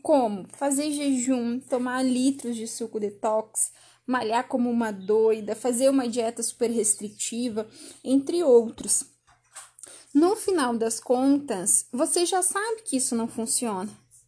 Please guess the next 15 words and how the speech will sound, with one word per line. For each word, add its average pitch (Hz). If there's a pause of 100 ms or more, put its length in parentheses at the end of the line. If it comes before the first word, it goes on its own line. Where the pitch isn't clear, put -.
(560)
Possivelmente 302
você 285
já 294
fez 277
em 262
outros 226
momentos 240 (300)
e 349
se -
teve 285
um 269
resultado 285
foi 302
temporário. 294 (1040)
Então, 269